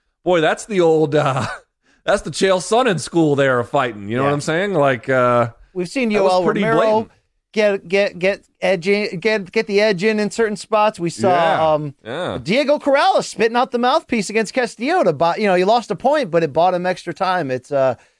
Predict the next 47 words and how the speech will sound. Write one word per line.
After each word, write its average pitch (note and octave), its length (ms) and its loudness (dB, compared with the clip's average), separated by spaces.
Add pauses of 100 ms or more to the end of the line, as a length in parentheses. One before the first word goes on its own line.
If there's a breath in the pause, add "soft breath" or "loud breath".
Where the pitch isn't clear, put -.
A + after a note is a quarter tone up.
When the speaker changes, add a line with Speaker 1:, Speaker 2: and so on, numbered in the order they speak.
(260 soft breath)
Speaker 2:
it's F#3 140 -2
a A3 80 0
survival G#3 580 0
move, F3 240 2
but, E3 220 0
you G3+ 80 -2
know, F3+ 240 2 (420 soft breath)
man, F3 440 0
uh, D3 320 0
that D3+ 180 0
was A#3+ 120 0
a E3+ 40 0
wild F#3 300 2
fight, G3 260 -2
Luke. C3 240 -4
Shout B3 200 0
out D4+ 40 -2
to - 60 -6
Bobby G#3+ 300 0
King, G#3+ 280 -2
you C#3+ 80 -4
know, E3 160 2
who's F3 160 0
been F3+ 220 0
a, F3 120 -2 (140)
you A3+ 100 -2
know, A3 180 2
Speaker 1:
He E3+ 60 -2
did G3+ 120 0
Speaker 2:
kind G#3+ 100 0
Speaker 1:
a G#3 40 -4
Speaker 2:
of F#3+ 40 -4
a G3 40 -6
Speaker 1:
great E3+ 40 -6
Speaker 2:
journeyman, A3 460 -2
Speaker 1:
job. - 20 -4
Speaker 2:
and F#3 220 -8 (400)
Speaker 1:
Yeah. A2 180 -6
Speaker 2:
that, D3+ 200 0
that, - 160 -4 (180)
that's F#3+ 160 -2
a G#3+ 40 0
big G3+ 220 0
win A#3 220 -2
for D#3 260 -2
him. C#3 100 -4
And, D3+ 200 -4